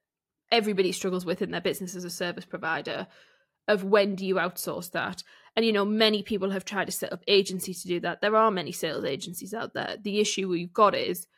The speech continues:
how successful are they? And for a lot of people, they find that it's really challenging to get that right. We've spoken about this before. I'm sure we spoke about it in an episode where I said,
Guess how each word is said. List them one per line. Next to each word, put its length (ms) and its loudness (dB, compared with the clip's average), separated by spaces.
how 220 6
successful 640 -4
are 160 4
they? 240 -4
And 140 -4
for 140 0
a 60 6
lot 200 8
of 140 -4
people, 540 -2
they 180 8
find 280 4
that 100 2
it's 160 -2
really 340 -2
challenging 440 -2
to 80 -10
get 200 -8
that 140 -4
right. 220 2
We've 100 0
spoken 360 4
about 280 4
this 140 -6
before. 380 2
I'm 120 0
sure 260 6
we 80 4
spoke 220 0
about 220 2
it 60 -2
in 80 -6
an 60 0
episode 340 -2
where 160 2
I 60 2
said, 360 -2